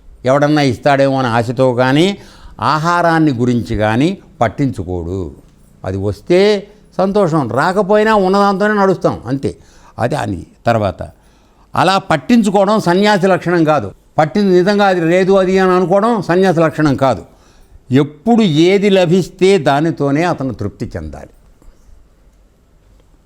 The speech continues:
So ఇక్కడ మనకి దొరికింది దొరకలేదనే విషయం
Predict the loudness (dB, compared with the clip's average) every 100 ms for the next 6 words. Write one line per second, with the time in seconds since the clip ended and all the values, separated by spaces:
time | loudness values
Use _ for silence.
0 | _ _ _ _ _ _ _ 0 2 2
1 | -4 -20 _ _ _ _ _ _ _ _
2 | _ _ -14 -6 -2 -2 -2 -12 -4 -2
3 | 0 0 0 0 -2 0 2 2 0 0
4 | 2 2 2 0 0 -2 2 2 2 0
5 | -8